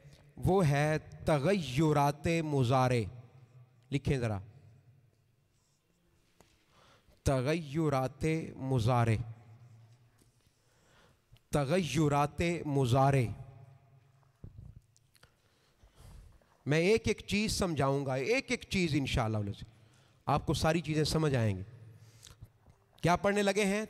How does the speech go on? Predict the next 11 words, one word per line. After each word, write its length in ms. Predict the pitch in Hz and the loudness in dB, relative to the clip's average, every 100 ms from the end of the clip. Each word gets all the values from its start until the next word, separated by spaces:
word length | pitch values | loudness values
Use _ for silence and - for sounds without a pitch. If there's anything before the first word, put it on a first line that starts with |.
| - | -4
तगय्युरात 800 | 165 156 208 156 185 165 156 - 226 359 - - - _ _ - - - - - - - - _ | -2 0 -2 0 0 2 0 2 0 0 -6 -20 -20 _ _ -20 -20 -20 -20 -20 -20 -20 -20 _
मुजारे 460 | 143 156 156 170 214 | 0 2 4 4 4
का 120 | 220 | 2
क्या 200 | 214 226 | 2 0
माना 300 | 214 220 220 | 2 0 0
है? 200 | 190 202 - - _ _ _ _ _ _ _ _ _ - _ _ _ _ 165 160 156 156 _ - - - - - - - - | -2 -4 -14 -20 _ _ _ _ _ _ _ _ _ -20 _ _ _ _ _ _ _ _ _ -20 -20 -20 -20 -20 -20 -20 -6
जिसमें 280 | 170 196 196 | -4 0 0
हाल 380 | 147 151 196 214 | 2 4 4 4
और 140 | 202 | 0
मुस्तकबिल 540 | 180 170 196 - 185 208 | 0 -2 -2 0 -2 0
का। 300 | 220 233 | 0 0